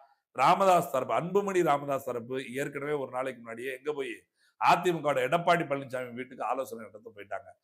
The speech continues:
அவங்க ஒரு பக்கம் உறுதி ஆயிட்டாங்க, நாங்க அதிமுக கூட்டணி தான் போறோம், பி ஜே பி அதிமுக கலந்திருக்கிற அந்த கூட்டணி, என் டி ஏ கூட்டணியில சேர போறோம் அப்படின்னு. இப்ப திமுகவோட, இப்ப அதாவது இந்த பக்கம் ராமதாஸோட நிலைமை என்னவா இருக்கும்? திமுகவோட போறதா? காங்கிரஸோட போறதா, தனிச்சு நிக்கிறதா,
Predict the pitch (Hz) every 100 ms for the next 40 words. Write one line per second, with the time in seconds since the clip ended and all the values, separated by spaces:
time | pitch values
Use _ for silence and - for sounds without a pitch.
0 | _ _ 123 170 196 180 170 180 180 180
1 | 180 160 143 135 127 139 143 180 - -
2 | _ _ - 147 156 156 131 131 123 117
3 | 113 120 110 107 104 104 143 147 147 143
4 | 139 _ _ 117 135 147 139 127 131 113
5 | 120 120 120 156 131 127 127 123 127 160
6 | 175 175 143 123 127 - 127 120 117 110
7 | 104 101 - _ _ _ - 196 190 208
8 | 214 175 156 143 123 123 139 170 160 185
9 | 170 135 143 165 156 - 151 - - _
10 | _ 151 185 226 208 165 156 156 156 135
11 | 131 123 110 127 135 123 113 101 98 101
12 | 139 - _ _ _ - 127 160 151 123
13 | 110 101 107 139 - - 147 170 170 139
14 | 113 120 131